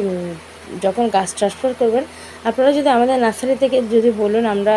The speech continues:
বড় টবে ট্রান্সফার করে নিয়ে যাব, তাহলে কিন্তু নিয়ে যেতে পারেন। আর নিয়ে গেলে কিন্তু, উম, উম, উম, বড় টবের মধ্যে নিয়ে যাবেন। আর যারা বলছেন এরকম চারা কিন্তু আমরা নিয়ে যাব, গাছ একটু বাড়িতে গিয়ে বড় করব,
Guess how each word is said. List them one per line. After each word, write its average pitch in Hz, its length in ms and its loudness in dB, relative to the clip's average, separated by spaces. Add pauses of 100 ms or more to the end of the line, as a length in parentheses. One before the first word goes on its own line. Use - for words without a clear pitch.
বড় 202 260 2
টবে 190 240 0
ট্রান্সফার 185 360 -8
করে 220 200 0
নিয়ে 202 260 0
যাব, 196 220 -2
তাহলে 226 280 -2
কিন্তু 226 260 -2
নিয়ে 196 220 -2
যেতে 180 200 -8
পারেন। 185 260 -4 (800)
আর 196 400 2
নিয়ে 233 280 6
গেলে 254 240 4
কিন্তু, 254 300 -2 (260)
উম, 202 400 0 (440)
উম, 220 200 0 (420)
উম, 220 160 -6 (800)
বড় 214 200 6
টবের 233 300 2
মধ্যে 240 200 0
নিয়ে 233 200 2
যাবেন। 233 260 0
আর - 240 -2
যারা 196 280 2
বলছেন 240 380 2 (100)
এরকম 196 300 -2 (400)
চারা 196 320 4
কিন্তু 214 260 0
আমরা 214 200 2
নিয়ে 196 320 0
যাব, 208 180 2 (560)
গাছ 202 200 2
একটু 208 240 -2
বাড়িতে 196 320 0
গিয়ে 202 220 -4
বড় 190 260 2
করব, 185 220 -2